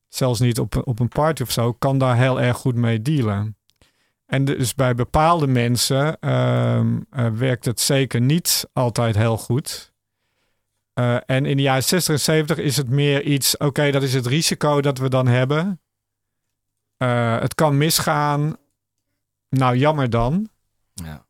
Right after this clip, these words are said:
Speaker 1: Maar nu, ehm, is dat natuurlijk eigenlijk, eh, onacceptabel. Het feit, hoewel het overal is, hè, als jij een antidepressivum krijgt toegediend, eh, één op de vijf mensen worden er alleen maar nog depressiever van. Ehm, maar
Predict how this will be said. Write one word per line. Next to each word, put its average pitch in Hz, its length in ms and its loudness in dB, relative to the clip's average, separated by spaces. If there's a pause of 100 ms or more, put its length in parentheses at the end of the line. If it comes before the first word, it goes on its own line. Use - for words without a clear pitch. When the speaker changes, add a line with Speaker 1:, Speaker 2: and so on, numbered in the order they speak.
(160)
Speaker 1:
Maar 127 220 0
nu, 160 300 2
ehm, 113 800 0 (120)
is 131 160 -2
dat 113 160 -2
natuurlijk 117 420 0
eigenlijk, 120 760 -2
eh, 104 400 -2 (120)
onacceptabel. 110 1040 -4 (600)
Het - 120 -8
feit, 139 540 -2 (500)
hoewel 156 260 4
het 160 120 2
overal 147 420 2
is, 120 120 0
hè, 170 160 2
als 151 120 0
jij 143 220 2
een 143 100 0
antidepressivum 147 880 -2
krijgt 135 300 -2
toegediend, 135 640 -2
eh, 143 100 -2
één 147 300 -2
op 143 80 -2
de 139 60 -4
vijf 131 320 0
mensen 127 340 0
worden 135 200 0
er 127 60 0
alleen 131 160 0
maar 127 180 0
nog 160 240 0
depressiever 123 640 -2
van. 131 400 -6 (920)
Ehm, 123 300 0 (160)
maar 135 440 -2